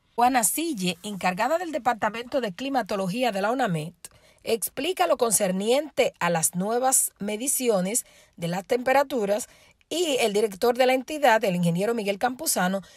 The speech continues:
detalla sobre el factor que hay en el Mar Caribe que hace que los dominicanos sientan más calor. Ella destaca que las nuevas marcas son comparadas con las estadísticas de la serie de mediciones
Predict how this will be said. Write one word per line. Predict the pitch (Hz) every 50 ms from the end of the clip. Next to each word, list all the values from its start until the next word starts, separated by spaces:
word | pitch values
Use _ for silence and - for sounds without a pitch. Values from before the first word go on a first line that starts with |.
| - - -
detalla | 208 196 233 226 190 175 - 262 277 285 247 214 190
sobre | 180 - 185 180 185
el | 185
factor | 180 - 170 165 160 - - 254 277 302
que | 269 330 302
hay | 285 285 285
en | 277 254
el | 214 208
Mar | 208 220 240 247
Caribe | - 294 269 226 196 180 175 180
que | 170 - 180 170 196
hace | 233 269 277 - - 190
que | 170 175
los | 160 180 233 311 -
dominicanos | - 294 269 269 254 233 190 - 294 311 320 311 311 302 - - - - _
sientan | - - - - 202 202 208 196 175 190 180
más | 165 156 170 170 175 - -
calor. | - 165 156 147 147 139 135 135 - _ _ _ _ _ _ _ _ _ _ _ _ - - _ _ _ _ _
Ella | - 226 233 226 247 226 220
destaca | 202 180 - _ - 277 302 370 359 - - 190 202 208
que | 175 185
las | 170 165 170 -
nuevas | 185 208 226 254 254 262
marcas | 277 269 262 247 - 208 196
son | - 180 175 175
comparadas | - 226 240 - 285 277 262 233 202 190 196 208 220 -
con | - 185 175
las | 170 165 - -
estadísticas | 190 - - 180 180 202 294 370 - - - 214 180 175 - 160 165 -
de | 165 156
la | 151 147
serie | - - - 247 277 277 247 220 185
de | 170 170
mediciones | 170 180 175 165 160 - - 247 247 226 185 165 165 -